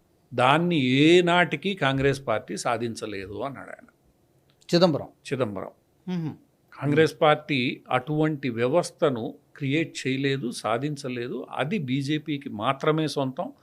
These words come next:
Speaker 1: బీజేపీ వ్యవస్థలు అలా పనిచేసినంత కాలం మిగతా పార్టీలకి ఇబ్బందే.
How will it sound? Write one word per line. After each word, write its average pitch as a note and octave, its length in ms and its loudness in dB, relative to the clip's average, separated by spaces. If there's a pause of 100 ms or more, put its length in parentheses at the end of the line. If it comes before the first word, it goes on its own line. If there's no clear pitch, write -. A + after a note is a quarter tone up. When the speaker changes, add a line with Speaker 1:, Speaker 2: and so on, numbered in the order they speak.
(380)
Speaker 1:
బీజేపీ E3 880 2
వ్యవస్థలు D3 840 2
అలా C#3 220 6
పనిచేసినంత D3 720 -2
కాలం C3+ 400 0 (400)
మిగతా C3+ 260 2
పార్టీలకి C#3+ 580 2
ఇబ్బందే. A2+ 540 -2